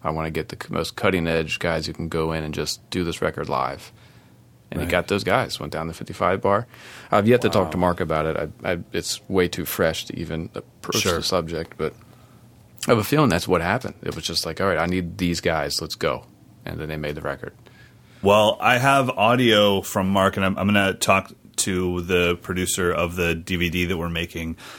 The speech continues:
Speaker 2: to see if I can use the audio on the podcast. But so when we were in doing the camp in Ireland, we brought, um, a videographer with us and a documentary maker to make a documentary on it. And part of Mark's interview, Mark talks about his experience working with David Bowie.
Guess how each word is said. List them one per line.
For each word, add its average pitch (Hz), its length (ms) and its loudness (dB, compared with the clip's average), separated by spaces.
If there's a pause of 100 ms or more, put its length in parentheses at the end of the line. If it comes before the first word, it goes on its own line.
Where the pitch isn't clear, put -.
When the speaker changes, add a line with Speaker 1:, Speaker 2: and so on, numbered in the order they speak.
(160)
Speaker 2:
to 113 100 -2
see - 180 2
if - 80 0
I 87 80 2
can 87 160 -4
use 87 160 0
the 85 80 0
audio 85 240 2
on 82 100 -2
the 80 60 -6
podcast. 85 600 0
But 87 200 0 (560)
so 120 220 6
when 110 240 4
we 110 140 6
were 107 100 8
in 98 560 4
doing 107 240 6
the 95 100 2
camp 104 400 2
in 92 80 -2
Ireland, 87 600 2
we 92 160 0
brought, 90 540 2 (300)
um, 85 500 -4 (140)
a 85 280 0
videographer 90 680 0
with 85 140 0
us 85 280 0
and 85 120 -6
a - 40 -4
documentary 87 520 0
maker 82 380 -2 (260)
to - 100 0
make 95 160 2
a 98 40 0
documentary 92 560 2
on 85 140 0
it. 87 180 -4
And 92 360 0
part 104 320 2
of 92 160 0
Mark's 92 320 0
interview, 85 580 0 (440)
Mark 90 300 0
talks - 280 0
about 87 140 2
his 82 100 -2
experience 85 460 -4
working 87 220 -4
with 82 100 -4
David 80 260 -4
Bowie. 92 400 2